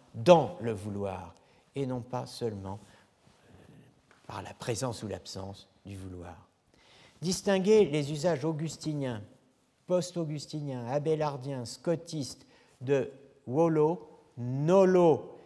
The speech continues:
et non volo, c'était, et cela reste, la voie royale du conflit de volonté dans la tradition issue de la théologie antico-médiévale.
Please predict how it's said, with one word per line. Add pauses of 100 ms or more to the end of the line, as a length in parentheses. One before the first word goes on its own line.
(200)
et
non
volo, (600)
c'était,
et
cela
reste,
la
voie
royale
du
conflit
de
volonté (440)
dans
la
tradition
issue
de
la
théologie
antico-médiévale.